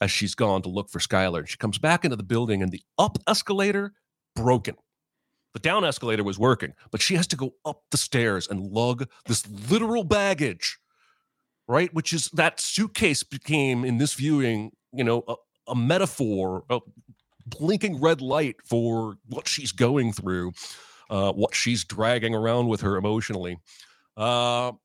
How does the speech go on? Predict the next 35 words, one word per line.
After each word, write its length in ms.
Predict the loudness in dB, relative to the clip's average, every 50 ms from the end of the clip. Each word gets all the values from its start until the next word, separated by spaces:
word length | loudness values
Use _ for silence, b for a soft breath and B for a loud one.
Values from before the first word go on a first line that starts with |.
| _ _
anyway, 540 | -6 -6 -4 -2 0 0 0 0 0 -2 -4 -2
uh, 240 | -2 0 0 0 -2
she 180 | -4 -6 -8
does 360 | -4 -2 0 0 0 0 -4
find 460 | -8 -2 0 2 2 2 2 0 0 0
them, 360 | 0 0 0 -2 -2 -6 -8 -12 _ -4
and 220 | -2 -2 0 -2
they 120 | -2 -4
are 160 | -4 -6 -8 -10 -6
kissing, 560 | -2 0 0 2 2 2 0 0 0 -4 -6 -6
and 520 | -4 -4 -2 -2 -2 -4 -4 -6 -8 -12 -16 _ -20 _ _
clearly 400 | -8 -6 -4 -2 -2 -2 -2 -4
Skylar 400 | -4 -2 0 2 2 4 2 0
doesn't 200 | -2 -4 -8 -8
really 160 | -8 -8 -8 -6
want 240 | -4 -4 -4 -2
to 80 | -4 -6
be 100 | -8 -10
kissing 340 | -4 0 0 2 2 2 0
this 160 | 0 -2 -2
guy, 480 | -2 0 0 2 2 0 0 -2 -4 -4
and 140 | -6 -6 -4 0
Autumn 440 | 2 2 2 2 2 0 -4 -6 -10 -14 _ _ _ _ _ _ _ _
tenderly 460 | -2 0 0 2 2 2 2 2 0 2
reaches 340 | 0 0 0 2 0 0
around 240 | 2 2 2 2 2 2
the 60 | 0
column 480 | 0 0 2 2 2 2 0 -2 -2 -4
and 160 | -8 -12 -12 _
grabs 380 | 0 2 2 2 2 0 -2
Skylar's 400 | -2 0 0 0 0 -2 -4 -4
hand 340 | -4 -4 -4 -4 -4 -4 -6
and 80 | -8 -8
holds 340 | -10 -12 -12 -12 -14 -16 -20
it. 80 | -20